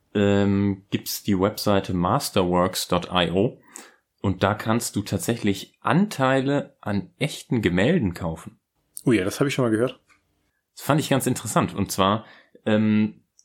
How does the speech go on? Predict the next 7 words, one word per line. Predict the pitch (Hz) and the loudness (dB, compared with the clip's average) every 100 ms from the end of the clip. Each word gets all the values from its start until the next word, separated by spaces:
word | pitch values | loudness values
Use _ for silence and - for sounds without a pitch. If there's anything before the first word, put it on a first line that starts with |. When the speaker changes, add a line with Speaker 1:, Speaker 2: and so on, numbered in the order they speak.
| _ _ - | _ _ -12
Speaker 1:
funktioniert | - 110 - 110 113 | -4 -2 2 2 2
das | 104 | 0
so, | 101 127 - _ _ _ _ _ _ - - _ _ - | 2 0 0 _ _ _ _ _ _ -20 -20 _ _ -4
die, | 110 104 98 101 98 _ _ _ - | 0 2 4 2 0 _ _ _ -8
äh, | 107 101 98 98 98 95 _ _ - | -2 0 2 2 0 -4 _ _ -4
die | 95 92 92 92 87 | 0 2 2 2 2
Webseite, | 98 120 - 135 139 139 147 156 170 | -2 -2 -2 0 0 0 0 -2 -4